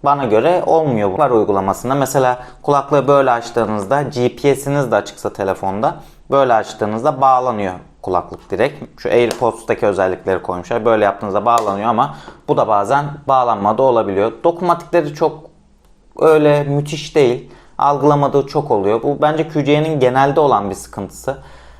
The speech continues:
Son bir sıkıntıdan daha bahsedeyim. İki üç dezavantaj dedim ama biraz yükseldi. Ee, kulaklıklar bazen eşleşmeyebiliyor. Sol taraf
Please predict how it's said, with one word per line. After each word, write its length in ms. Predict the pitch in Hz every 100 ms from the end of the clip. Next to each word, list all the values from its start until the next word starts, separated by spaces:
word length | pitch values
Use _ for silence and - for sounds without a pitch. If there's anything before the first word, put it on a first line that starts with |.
| - -
Son 380 | - - 202 202 -
bir 140 | - 147
sıkıntıdan 520 | - 156 143 139 131
daha 180 | 123 113
bahsedeyim. 560 | 113 - 123 135 175 - - -
İki 220 | 113 -
üç 200 | 147 -
dezavantaj 540 | 135 139 143 143 139
dedim 180 | 131 113
ama 200 | 113 110
biraz 220 | 110 110
yükseldi. 540 | 110 - 113 107 113 180 - - - - _ - -
Ee, 240 | 120 123 -
kulaklıklar 680 | 175 180 185 196 190 165
bazen 400 | 180 180 170 185 -
eşleşmeyebiliyor. 1200 | 160 - 175 175 - 160 160 147 156 165 123 135
Sol 300 | - 143 139
taraf 320 | 147 139